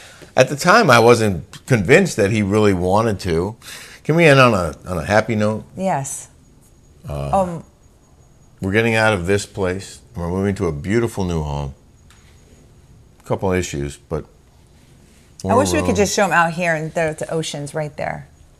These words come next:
Speaker 1: I, I'll do a little video.
Speaker 2: Okay.
Speaker 1: I'll put it on there.
Speaker 2: Yeah, the ocean's right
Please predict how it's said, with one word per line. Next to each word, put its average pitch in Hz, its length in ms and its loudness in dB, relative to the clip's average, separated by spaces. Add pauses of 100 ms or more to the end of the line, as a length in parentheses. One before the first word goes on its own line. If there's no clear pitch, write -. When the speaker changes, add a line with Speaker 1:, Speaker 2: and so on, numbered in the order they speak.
(120)
Speaker 1:
I, 98 140 0
I'll 113 200 0
do 123 180 0
a - 20 2
little 87 220 0
video. 73 460 -6
Speaker 2:
Okay. 143 400 -10 (260)
Speaker 1:
I'll - 100 -10
put 92 140 -6
it 78 80 -4
on 71 180 -6
there. 62 200 -12
Speaker 2:
Yeah, - 140 -10
the - 180 -8
ocean's 165 380 -6
right 165 220 -4